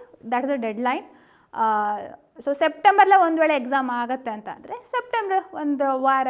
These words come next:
ಎರಡು ವಾರ ಮುಂಚೆನೇ we will be completing this. Okay, this is what we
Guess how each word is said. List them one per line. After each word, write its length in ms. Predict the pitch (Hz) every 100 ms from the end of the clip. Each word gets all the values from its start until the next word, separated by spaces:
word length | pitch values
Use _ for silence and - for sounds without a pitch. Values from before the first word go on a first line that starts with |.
| 254
ಎರಡು 140 | 247 240
ವಾರ 100 | 226 220
ಮುಂಚೆನೇ 300 | 214 302 494
we 80 | 415
will 100 | 277
be 40 | 277
completing 440 | 233 208 202 196 208 190
this. 120 | - _ _ _ _ _ _ _ -
Okay, 240 | - 415 285 - 269
this 140 | 349 359
is 80 | 320 247
what 200 | 294 427 - -
we 80 | -